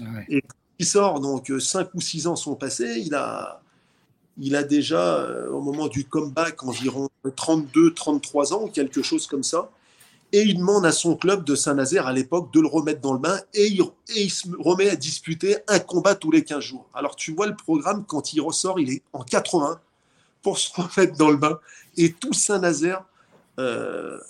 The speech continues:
Speaker 2: se remet à suivre le, le, le comeback de ce champion du pays qui combat tous les quinze jours.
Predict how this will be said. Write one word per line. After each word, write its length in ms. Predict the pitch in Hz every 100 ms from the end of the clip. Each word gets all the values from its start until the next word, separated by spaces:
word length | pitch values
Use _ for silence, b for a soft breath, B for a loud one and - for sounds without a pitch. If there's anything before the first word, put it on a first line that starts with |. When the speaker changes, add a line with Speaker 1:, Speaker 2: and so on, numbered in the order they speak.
| -
Speaker 2:
se 460 | - - - - 214
remet 640 | 214 180 151 185 190 208
à 140 | 185 131
suivre 480 | - - 196 185 156
le, 200 | 147 139
le, 200 | 139 139
le 160 | 143
comeback 580 | 143 170 165 151 190 -
de 80 | 135
ce 160 | -
champion 400 | 147 160 147 151
du 140 | 135 135
pays 260 | 135 160
qui 160 | 180 143
combat 300 | - 139 156
tous 180 | 156 139
les 140 | 135
quinze 180 | 131 135
jours. 340 | 113 165 170